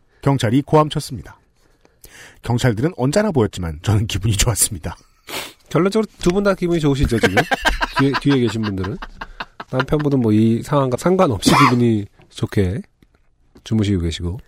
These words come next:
Speaker 1: 남편은 뒷자리에 아예 드러누워 자고 있었습니다.
Speaker 2: 그렇죠.
Speaker 1: 이쯤 되니 그의 일관성에 감탄하게
Speaker 2: <laughs>
Speaker 1: 되더군요. 시트에 편하게 몸을 기대고 바라보는 창밖의 야경은 아름다웠고 다른 차들이 잘 비켜줘서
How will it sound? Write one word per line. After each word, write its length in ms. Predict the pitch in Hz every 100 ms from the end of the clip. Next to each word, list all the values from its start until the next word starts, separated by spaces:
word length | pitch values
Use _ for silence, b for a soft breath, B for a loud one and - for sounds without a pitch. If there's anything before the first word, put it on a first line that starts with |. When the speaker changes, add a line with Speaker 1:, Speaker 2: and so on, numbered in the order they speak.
| b b b b
Speaker 1:
남편은 380 | 156 170 190 175
뒷자리에 420 | 156 143 165 156
아예 240 | 139 123 131
드러누워 440 | - 139 120 117
자고 300 | 107 98 87
있었습니다. 600 | 78 82 - 69 65 - - -
Speaker 2:
그렇죠. 380 | 98 - 147 175 _ -
Speaker 1:
이쯤 240 | 139 165
되니 220 | 156 147 131
그의 280 | 135 131
일관성에 480 | 117 123 110 98 95
감탄하게 480 | 92 101 101 110 131
Speaker 2:
<laughs> 80 | 113
Speaker 1:
되더군요. 380 | 117 113 98 69 - _ _ _ B B B -
시트에 400 | - 131 120 95
편하게 400 | - 135 117 160
몸을 300 | 151 147 147
기대고 340 | 123 123 113
바라보는 440 | 104 104 107 107 101
창밖의 480 | - 156 131 131 104
야경은 420 | 92 151 151 147
아름다웠고 920 | 151 151 170 175 190 - 190 - 139 - _ _ b b b -
다른 280 | 156 156
차들이 340 | 147 151 131 131
잘 200 | - 131
비켜줘서 560 | 117 143 123 107 107